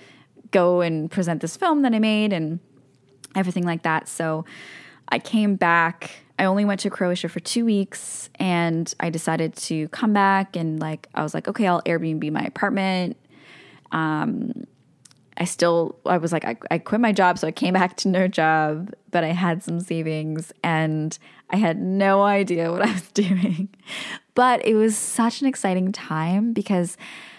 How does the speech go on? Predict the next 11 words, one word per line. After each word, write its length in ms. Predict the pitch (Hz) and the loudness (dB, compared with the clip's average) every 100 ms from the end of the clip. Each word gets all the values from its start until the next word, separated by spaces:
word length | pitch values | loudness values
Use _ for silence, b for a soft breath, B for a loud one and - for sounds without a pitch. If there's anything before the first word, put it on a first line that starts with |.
| B | B
when 100 | 196 208 | 0 2
I 60 | |
came 220 | 214 233 | 2 4
back 280 | 208 175 180 | 4 4 2
in 120 | 180 | 0
September, 720 | 165 - - 208 190 170 165 - _ | -4 -6 -2 2 2 2 0 -4 _
it 100 | - | 0
was 180 | 196 196 | 2 2
like 200 | 190 - | 0 0
I 60 | 170 | 0
was 180 | 170 | 0